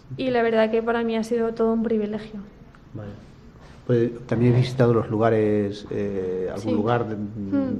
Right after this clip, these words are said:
Speaker 2: cristiano, ¿no? Del origen del cristianismo.
Speaker 1: Sí.
Speaker 2: Y eso de alguna también, no sé si os han presionado, si habéis tenido una experiencia ahí un poco también de ese encuentro con Jesús, de, por visitar esos lugares, ¿no? Es decir, que hemos oído tantas veces en la Biblia, pero luego verlo, pues no sé, a veces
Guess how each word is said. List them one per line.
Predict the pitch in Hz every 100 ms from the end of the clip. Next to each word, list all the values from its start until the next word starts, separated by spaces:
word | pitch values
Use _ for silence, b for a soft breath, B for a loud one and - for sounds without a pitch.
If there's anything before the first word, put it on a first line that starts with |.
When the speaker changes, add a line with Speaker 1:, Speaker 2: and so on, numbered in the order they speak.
| -
Speaker 2:
cristiano, | - - 120 131 113
¿no? | 123
Del | 135
origen | 110 107 107
del | 101
cristianismo. | 98 - 110 139 131 131 131
Speaker 1:
Sí. | - 247 127
Speaker 2:
Y |
eso | 127 139
de |
alguna | 127 127 127
también, | 127 120 123 123
no | 120
sé | 131
si | - 117
os |
han | 110
presionado, | 110 110 - 123 135 135
si |
habéis | 135 113
tenido | 120 113
una |
experiencia | 107 113 107 107
ahí | 107
un | 104
poco | 107
también | 104 101 110 110
de |
ese | 101 104
encuentro | 107 104 110
con | 107
Jesús, | 107 - 120 - - B B B B B B - -
de, | 113 101 104 110 131 - - - -
por | 107
visitar | 104 110 127
esos | 117 107
lugares, | 107 135 123 113
¿no? | 135
Es | 131
decir, | - 110
que |
hemos | 117 123
oído | 139 135
tantas | 135 131 131
veces | 135 117
en |
la | 123
Biblia, | 127 143 147 151
pero | 123
luego | 117 123
verlo, | 131 131 156 160
pues | 120
no | 120
sé, | 131 123
a |
veces | 113 113 123